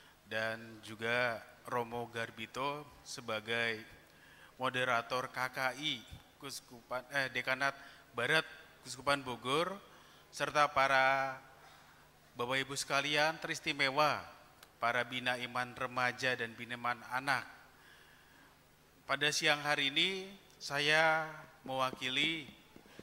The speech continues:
K K I Kuskupan Bogor sebagai Direktur Diosesan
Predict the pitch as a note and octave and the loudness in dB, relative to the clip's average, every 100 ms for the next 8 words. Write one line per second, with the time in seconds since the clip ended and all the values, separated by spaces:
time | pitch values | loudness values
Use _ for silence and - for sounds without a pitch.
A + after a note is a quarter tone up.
0 | - C#3+ C#3 C#3+ C3 D3 D#3 - C#3 C#3+ | -6 -2 0 0 0 -4 -4 -6 2 2
1 | C3+ B2+ B2 B2 D3 F3+ - - - C#3 | 2 -6 -4 -4 -4 -8 -18 -20 -14 -6
2 | C3+ B2+ C3 B2 A#2+ - - - - - | -4 -2 0 0 -2 -10 -20 -20 -20 -20
3 | - C3 C#3 C#3 D#3 C3+ C3 B2+ B2+ C3+ | -8 0 2 0 -2 -6 -4 -4 -2 -4
4 | B2 C3 C3+ | -2 -2 -2